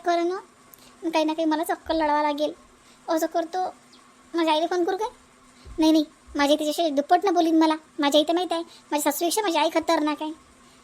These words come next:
आता करू काय? करू काय? हां, असं करतो, मार्केटमधून असं तोरण विकत आणतो दुसरं. आईला म्हणतो मी धुवून काढलं. हां, असंच करतो. अ, तोरण विकत भेटते ना असं, काहून नाही भेटत? वा वा,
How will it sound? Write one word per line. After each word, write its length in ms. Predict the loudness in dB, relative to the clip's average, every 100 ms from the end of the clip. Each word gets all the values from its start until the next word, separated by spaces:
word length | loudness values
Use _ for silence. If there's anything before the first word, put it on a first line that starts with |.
| -8 -6
आता 140 | -4
करू 320 | -2 0 0
काय? 560 | 0 0 0 0 0 -2 -6 _ _ -20 -20 -20 -20 -14 -4
करू 140 | -2
काय? 180 | 0 -4
हां, 880 | -4 -14 -2 2 4 4 2 -2 -8 -14 -20 -6 -2
असं 120 | 0 0
करतो, 520 | -2 -2 -2 0 -2 -6 -16 -2
मार्केटमधून 480 | 0 0 0 0 0
असं 120 | 0 2
तोरण 180 | 4
विकत 220 | 4 2 -2
आणतो 220 | -4 -4
दुसरं. 240 | -6 -6 -10 -12 -20 -20 -2
आईला 220 | 2 2 2
म्हणतो 240 | 0 0
मी 80 | 0
धुवून 240 | 2 2
काढलं. 280 | 2 0 -2 -8 -16 -10
हां, 400 | -4 -4 -4 -6
असंच 200 | -6 -6
करतो. 360 | -6 -6 -8 -16 -18 -20 -20 -6
अ, 160 | -4 2
तोरण 200 | 6 6
विकत 160 | 4 2
भेटते 260 | 2 0 0
ना 160 | -2
असं, 180 | -2 0
काहून 180 | 2 2
नाही 100 | 0
भेटत? 200 | -4 0
वा 140 | 0
वा, 120 | 2